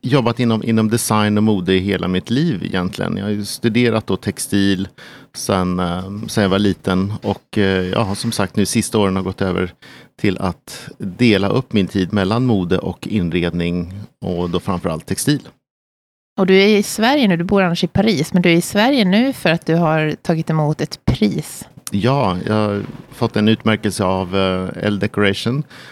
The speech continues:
Speaker 1: här i Sverige om, eh, för bästa textil, eh, tvåtusen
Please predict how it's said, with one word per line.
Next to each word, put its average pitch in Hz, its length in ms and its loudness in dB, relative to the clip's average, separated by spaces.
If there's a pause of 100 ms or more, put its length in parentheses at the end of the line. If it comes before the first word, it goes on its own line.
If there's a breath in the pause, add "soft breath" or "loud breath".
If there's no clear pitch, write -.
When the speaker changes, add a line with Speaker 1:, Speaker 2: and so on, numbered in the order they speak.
(120)
Speaker 1:
här 104 160 -2
i 98 60 0
Sverige 110 600 -2 (100)
om, 101 460 0
eh, 90 340 0
för 98 280 0
bästa 104 320 -2
textil, 120 540 -2 (200)
eh, 107 200 2
tvåtusen 104 680 -6